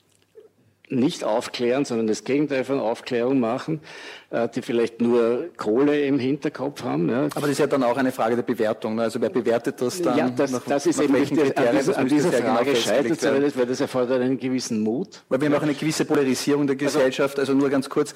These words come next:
Speaker 1: ich
Speaker 2: Also
Speaker 1: sehe, ich sehe es kommen,
Speaker 2: Ja.
Speaker 1: Entschuldige, ich
Speaker 2: Ja,
Speaker 1: sehe es
Speaker 2: ja.
Speaker 1: kommen, dass diese Frage eines Tages umgangen wird mit einem Algorithmus. Das wird dann der österreichische Medienförderungsalgorithmus und der wird so gestaltet sein,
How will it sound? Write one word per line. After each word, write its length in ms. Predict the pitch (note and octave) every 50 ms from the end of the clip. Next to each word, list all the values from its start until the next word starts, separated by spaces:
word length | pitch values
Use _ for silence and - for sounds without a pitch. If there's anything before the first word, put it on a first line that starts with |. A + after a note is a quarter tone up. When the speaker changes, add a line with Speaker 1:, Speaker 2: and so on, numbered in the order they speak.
| - -
Speaker 1:
ich 160 | D3+ C#3+ D#3
Speaker 2:
Also 60 | - - D3+
Speaker 1:
sehe, 120 | D3 D3
ich 260 | - - - F#3 D#3 -
sehe 120 | - D3
es 100 | C#3 -
kommen, 140 | - C#3+ D3+
Speaker 2:
Ja. 60 | D#3
Speaker 1:
Entschuldige, 360 | D3 - - D#3 D3 D3 D3+
ich 80 | C#3 -
Speaker 2:
Ja, 60 | B2+
Speaker 1:
sehe 80 | C#3+ D3+
es 80 | D3+
Speaker 2:
ja. 60 | -
Speaker 1:
kommen, 280 | - - A#2+ C#3 D3+ C#3+
dass 140 | C3+ C#3 C3+
diese 240 | - C3 B2+ D3 C3
Frage 380 | - A2+ G#2 A#2 C3 B2+ B2+
eines 220 | C3 C3 B2+ B2 -
Tages 280 | - A#2 A#2+ B2 A#2
umgangen 440 | C#3 C3 A#2+ - G#2+ G#2 A2+ B2 A#2+
wird 140 | A#2+ B2 A2+
mit 120 | A#2 A2+
einem 220 | A2 A2 A2 A2+ -
Algorithmus. 840 | A#2 A2+ A2+ B2 A#2+ G#2+ G#2+ C#3 E3 - - B2 C#3 D3+ - - - - - - - - -
Das 160 | - C3 G#2+
wird 140 | A#2 C3 C3+
dann 120 | C3 B2 A#2+
der 160 | C3+ B2+ A#2
österreichische 460 | B2 C3 - - A#2+ A#2 A2+ A2+ A2
Medienförderungsalgorithmus 1700 | G#2+ A2+ B2 C#3 C#3 D3 D3+ D3 D3 - A#2+ A#2 A#2 B2 B2 B2 B2+ B2 - B2+ A#2 A2+ A2+ B2+ A#2+ A#2+ C3 C3+ - C3+ C#3 C#3 -
und 100 | C3+ B2
der 100 | B2 A#2
wird 140 | A2 B2+ B2+
so 160 | - - A#2
gestaltet 560 | A#2+ D3+ C#3 - - A2 A2 B2 - C3+ B2+
sein, 380 | - - B2 G#2+ A2 B2 D3 D3